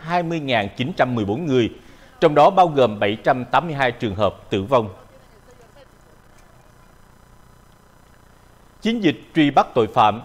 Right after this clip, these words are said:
đang được tiến hành ở tại El Salvador trong đại dịch covid nineteen. Tổng thống El Salvador Nayib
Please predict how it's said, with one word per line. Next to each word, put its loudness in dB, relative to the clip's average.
đang -2
được -6
tiến -4
hành -4
ở -4
tại 0
El -2
Salvador -2
trong 0
đại -2
dịch -6
covid -6
nineteen. -4
Tổng 2
thống 2
El 4
Salvador 2
Nayib 2